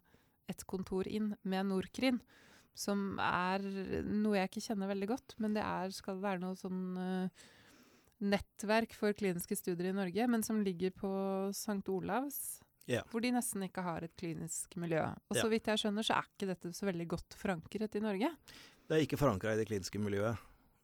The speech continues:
Speaker 2: Eh, og det er, eh, det er en del problemstillinger her, fordi at, eh, du kan ikke ha noen som sitter på et, eh, kontor og får en henvendelse fra legemiddelindustrien, og så skal, eh, eller fra våre selskaper, og så skal det kontoret finne ut hvor denne studien kan legges.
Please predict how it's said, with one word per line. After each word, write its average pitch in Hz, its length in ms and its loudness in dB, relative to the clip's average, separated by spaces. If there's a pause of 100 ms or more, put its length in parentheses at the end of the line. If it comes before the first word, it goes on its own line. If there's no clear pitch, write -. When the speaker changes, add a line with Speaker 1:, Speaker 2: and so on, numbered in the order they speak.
Speaker 2:
Eh, 120 480 -2
og 143 100 -2
det 117 120 4
er, 113 320 2
eh, 123 520 -2
det 139 80 -4
er 135 200 4
en 175 60 4
del 120 140 4
problemstillinger 113 680 0
her, 143 160 6
fordi 127 260 4
at, 120 300 0
eh, 123 220 8 (760)
du 131 100 0
kan 123 160 6
ikke 123 140 2
ha 131 120 8
noen 120 260 6
som 127 160 2
sitter - 340 2
på 120 220 2
et, - 240 -2
eh, 127 240 4
kontor 127 560 2
og 127 100 6
får 123 120 6
en 127 60 6
henvendelse 101 640 2
fra 117 540 4
legemiddelindustrien, 110 1200 2
og 131 140 0
så 113 240 0
skal, 117 580 2
eh, 117 400 2 (800)
eller 123 120 4
fra 123 120 4
våre 113 240 6
selskaper, 110 560 2
og 120 80 0
så 120 80 0
skal 120 160 0
det 110 240 2
kontoret 110 440 0
finne 104 320 2
ut 107 100 -8
hvor 110 160 0
denne 101 180 -2
studien 101 320 -4
kan 117 160 0
legges. 123 420 4